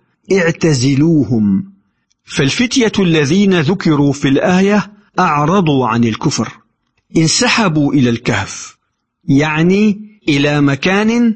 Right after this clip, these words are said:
فيه نظام غير منبت عن الحياة. هناك نجاح في هذا النظام. في الظاهر لا يمكن أن يكون في الكهف نجاح،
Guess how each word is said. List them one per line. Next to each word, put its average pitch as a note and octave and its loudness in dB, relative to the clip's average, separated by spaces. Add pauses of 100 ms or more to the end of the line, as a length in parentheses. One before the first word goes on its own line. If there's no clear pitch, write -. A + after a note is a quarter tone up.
(120)
فيه F#3 0
نظام D#3+ 0 (120)
غير E3 0
منبت D3+ 0
عن G#2+ -2
الحياة. A2+ -4 (460)
هناك C#3+ 0
نجاح C#3+ -2
في B2 0
هذا A#2 -2
النظام. A#2 -2 (360)
في - -4
الظاهر G3+ 0 (260)
لا C#3+ 2
يمكن G#3+ 2
أن F#3 2
يكون E3+ 2
في D3+ -2
الكهف D#3 0
نجاح، B2+ -2